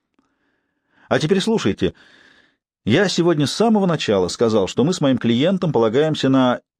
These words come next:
ius naturale, естественную справедливость. То, что законно и правильно, то, с чем повсеместно согласятся достойные люди. Я утверждаю, что мой клиент имеет право на всяческие материальные блага,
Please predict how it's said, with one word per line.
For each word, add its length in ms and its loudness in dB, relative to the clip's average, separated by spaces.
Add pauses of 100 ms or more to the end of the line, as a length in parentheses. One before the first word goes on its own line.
ius 380 0
naturale, 540 0 (320)
естественную 760 0
справедливость. 960 -2 (640)
То, 120 2
что 240 2
законно 580 0
и 80 0
правильно, 680 0 (260)
то, 140 2
с 40 -2
чем 280 0
повсеместно 680 0
согласятся 600 0
достойные 480 0
люди. 300 -4 (920)
Я 300 0
утверждаю, 580 0
что 140 -2
мой 140 2
клиент 400 -2
имеет 280 0
право 420 2
на 120 0
всяческие 580 0
материальные 540 2
блага, 420 0